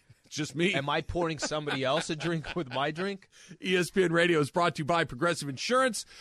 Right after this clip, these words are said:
Speaker 1: Uh, all the Game Sevens, including the ones yesterday, Slee. Chris Paul.
Speaker 2: Telescope talk.
Speaker 1: Chris Paul, man.
Speaker 2: Yeah.
Speaker 1: Chris Paul is a very, very interesting guy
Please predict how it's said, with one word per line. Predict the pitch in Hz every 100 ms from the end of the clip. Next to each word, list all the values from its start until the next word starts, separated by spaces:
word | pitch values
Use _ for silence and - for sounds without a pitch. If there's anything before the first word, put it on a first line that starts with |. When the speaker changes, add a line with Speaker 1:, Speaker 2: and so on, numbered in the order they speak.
| - _
Speaker 1:
Uh, | - 156 151 -
all | 175 208
the | 202
Game | 202 202
Sevens, | 160 196 190 165 135
including | 131 175 175 156
the |
ones | 143 151 147 120
yesterday, | 131 143 - 135 123
Slee. | 107 127 120 117 - _ _ _ _ -
Chris | - 247 -
Paul. | - 175 165 156 143
Speaker 2:
Telescope | 131 147 131 - 117 -
talk. | 113 95 - - _
Speaker 1:
Chris | - 196 220 -
Paul, | - 127 98 82
man. | 92 90 92 - -
Speaker 2:
Yeah. | 113 98 -
Speaker 1:
Chris | - - 214 226 -
Paul | - 165 156 151 147 -
is | 131 127 120 110 - - -
a | 120 117
very, | 101 117 156 175 180 175 165
very | 113 104 127 131 127 -
interesting | 117 113 131 113 123 110
guy | 98 98 95